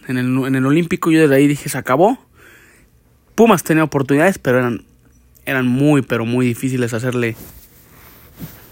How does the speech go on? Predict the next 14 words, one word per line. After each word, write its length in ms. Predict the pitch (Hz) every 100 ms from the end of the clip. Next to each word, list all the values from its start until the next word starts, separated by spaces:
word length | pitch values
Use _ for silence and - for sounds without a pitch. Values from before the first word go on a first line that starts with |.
| - - - -
esa 200 | 147 139
cantidad 320 | 120 117 147
de 60 |
goles 320 | 139 151 143 -
a 40 |
Tigres 420 | - 160 151 127
en 100 | 123
tu 160 | 120 135
casa 260 | 160 165 151
y 40 |
que 120 | -
no 80 | 131
te 120 | 151
hiciera. 360 | 143 170 165